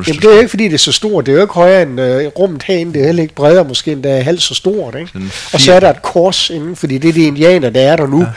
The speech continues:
Speaker 2: De har sat det kors.
Speaker 1: Fire gange fire meter i grundform.
Speaker 2: Ja, det må jeg
Speaker 1: Ja.
Speaker 2: så noget i den stil.
Speaker 1: Og de indianer kommer, er det en gang om året? Er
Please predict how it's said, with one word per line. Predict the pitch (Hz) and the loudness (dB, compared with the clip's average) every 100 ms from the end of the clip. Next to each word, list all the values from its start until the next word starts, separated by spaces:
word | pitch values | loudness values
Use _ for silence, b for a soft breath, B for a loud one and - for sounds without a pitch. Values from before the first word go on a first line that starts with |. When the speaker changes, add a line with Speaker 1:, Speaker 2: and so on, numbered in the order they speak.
| B B | B B
Speaker 2:
De | 156 | 0
har | 139 | 0
sat | - 175 - | 2 2 0
det | 143 | -6
kors. | - 131 139 - - | -4 -6 -4 -6 -6
Speaker 1:
Fire | 123 | -2
gange | 110 95 | -2 -2
fire | 113 110 | -4 -4
meter | 104 104 98 | -2 -2 -2
i | 78 80 90 - | -4 -6 -12 -8
grundform. | 95 104 104 92 | -8 -6 -6 -2
Speaker 2:
Ja, | 151 147 | 0 0
det | 131 | -4
må | 135 117 | -8 -8
jeg | |
Speaker 1:
Ja. | 110 | -8
Speaker 2:
så | 135 | -8
noget | 117 117 120 | -8 -10 -10
i | 113 | -10
den | 127 | -10
stil. | 127 - 135 | -10 -8 -4
Speaker 1:
Og | 113 | 0
de | |
indianer | 143 123 127 127 | 0 2 2 2
kommer, | 120 123 117 | 0 0 0
er | - | 0
det | 117 | 0
en | |
gang | 120 123 | 2 0
om | 120 | 2
året? | 131 151 | 0 0
Er | 139 | -2